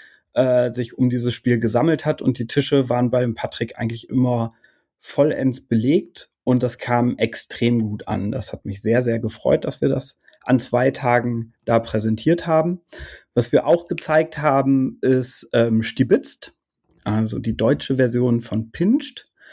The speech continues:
Das, äh, läuft in Deutschland auch noch total unter dem Radar. Da hatten wir so einen,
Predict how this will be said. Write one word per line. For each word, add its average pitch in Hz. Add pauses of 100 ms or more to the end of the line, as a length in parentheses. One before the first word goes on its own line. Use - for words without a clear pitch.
(320)
Das, 131
äh, 131
läuft 135
in 180
Deutschland 170
auch 160
noch 160
total 160
unter 151
dem 131
Radar. 117
Da 131
hatten 143
wir 135
so 120
einen, 117